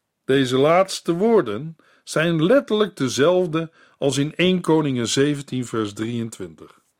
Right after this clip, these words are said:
Het wonder van deze opwekking uit de dood heeft de Heer Jezus verricht,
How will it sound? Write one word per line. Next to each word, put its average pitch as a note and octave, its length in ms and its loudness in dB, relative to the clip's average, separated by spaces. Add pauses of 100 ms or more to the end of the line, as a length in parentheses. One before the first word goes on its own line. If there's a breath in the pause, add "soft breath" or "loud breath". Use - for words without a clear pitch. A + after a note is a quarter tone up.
(680)
Het A#2+ 200 -4
wonder F3 380 2
van E3 220 0
deze D3+ 380 2
opwekking D3+ 600 -2
uit C3 180 -2
de B2 140 -4
dood D#3 460 0 (220 soft breath)
heeft A2+ 280 0
de A#2+ 60 0
Heer A#2+ 200 2
Jezus C#3+ 480 0
verricht, D#3 580 -2